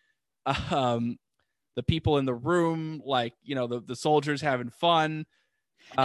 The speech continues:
Speaker 1: Uh,
Speaker 2: they, and, and they, and they start to plant the seeds that, you know, they're down to do it, but, you know, there is a little bit like, "Man, we were about to go home." Like,
Speaker 1: Right.
Speaker 2: you know, yeah. So there's a, they're planting that seed a little bit.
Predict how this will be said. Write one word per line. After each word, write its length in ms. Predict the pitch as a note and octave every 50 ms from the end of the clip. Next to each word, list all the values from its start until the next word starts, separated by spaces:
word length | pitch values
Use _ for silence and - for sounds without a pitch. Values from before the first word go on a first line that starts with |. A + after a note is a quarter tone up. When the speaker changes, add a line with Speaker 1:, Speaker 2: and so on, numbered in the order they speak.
| B3 -
Speaker 1:
Uh, 80 | A#2+
Speaker 2:
they, 100 | - - -
and, 180 | D4 D4 D4 -
and 140 | C4 B3+ A3+
they, 180 | B3+ B3+ C4 -
and 200 | - A3 G#3+ G#3
they 140 | G#3+ G#3 G3
start 360 | - - - G#3 G#3 E3 -
to 80 | G3
plant 440 | D#3 - - E3+ D#3+ D#3+ D#3+ D#3 -
the 100 | D#3 D#3+ D3
seeds 640 | - - - C#3+ C#3+ C#3+ D3 D3 C#3+ C#3+ C3+ C3
that, 360 | B2+ C#3 C#3 C3+ C3+ C3 B2+ - -
you 120 | D3 D#3
know, 240 | D3 C3+ C3 B2+ B2+
they're 300 | A#2+ A#2+ B2+ C3 C3 C3
down 460 | B2 - B2+ A#2+ A#2+ B2 B2 B2+ B2
to 100 | A2+ C3 A#2
do 300 | A2 A#2 A#2 A#2 A#2+ B2
it, 220 | A#2+ A#2+ G#2+ -
but, 340 | - A#2 A2+ A2+ A2+ G#2 G#2+
you 80 | B2
know, 180 | A#2 A#2 A2+ A2+
there 180 | A2 A2+ A#2 A#2
is 160 | A#2 A2+ A2
a 60 | A#2
little 260 | A2+ A2+ A2 A2+ A2+
bit 180 | G#2 A#2 A2+ -
like, 240 | G#2 A2 A2 - E3+
"Man, 380 | G#3 A3+ A3 G3 E3 D3 C3+ C#3+
we 80 | G3
were 160 | A#3 A3 D#3+
about 240 | C#3 C3+ C3+ D3 D3
to 80 | - E3+
go 180 | E3+ F3 F3+
home." 540 | F3 G3 A3 A#3+ F#3+ B2 A2 G#2+ G2+ G2+ G2+ -
Like, 180 | C3 B2+ B2 D3
Speaker 1:
Right. 280 | C#3 B2+ B2 G#2+ -
Speaker 2:
you 80 | B2 B2
know, 180 | A#2 A2+ G#2+ G2+
yeah. 200 | A2+ A#2+ A2+ G#2+
So 160 | - - C#3+
there's 240 | D#3 F3+ F#3 F3+ E3
a, 100 | E3 E3 D#3
they're 120 | E3 E3+
planting 600 | E3 - - - F3 D#3 D#3 D3+ - D#3+ C#3+ C#3 C3
that 220 | B2 A#2+ A#2+ A#2+
seed 460 | - - - A#2 A2+ A#2 A#2 A#2 A#2
a 40 | A#2+
little 240 | A#2 A2+ A#2 A2+ A2+
bit. 300 | A2 A#2 A2+ A2+ A2 -